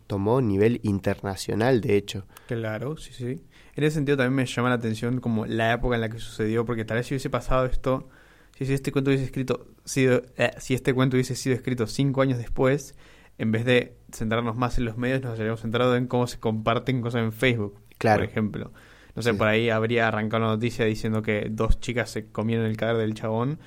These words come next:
Speaker 2: y habría se-, sido hecho todo un efecto bola de nieve gracias a Facebook de que, no sé, hay una secta satánica de nenitas que se dedican a robar cadáveres y se los comen.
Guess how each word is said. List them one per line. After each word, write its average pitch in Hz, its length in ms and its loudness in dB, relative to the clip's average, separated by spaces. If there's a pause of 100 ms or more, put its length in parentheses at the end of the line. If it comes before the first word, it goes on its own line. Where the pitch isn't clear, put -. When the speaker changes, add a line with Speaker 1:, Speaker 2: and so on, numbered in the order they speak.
(340)
Speaker 2:
y 113 80 -2
habría 110 520 2
se-, 113 220 -2
sido 117 360 0
hecho 113 280 -2
todo 120 140 -2
un 120 100 -2
efecto 113 460 -2
bola 120 140 4
de 120 120 0
nieve 127 240 0
gracias 113 280 -4
a 113 100 -8
Facebook 127 560 -2 (400)
de 117 300 2
que, 120 260 2
no 107 120 0
sé, 107 240 0 (160)
hay 120 140 2
una 113 340 -2
secta - 400 -4
satánica 120 640 2
de 113 80 2
nenitas 117 380 0
que 113 100 -12
se - 140 -8
dedican 110 180 0
a 110 80 0
robar 113 300 2
cadáveres 113 320 0
y - 20 -14
se 110 80 -6
los 104 100 -10
comen. 110 380 -2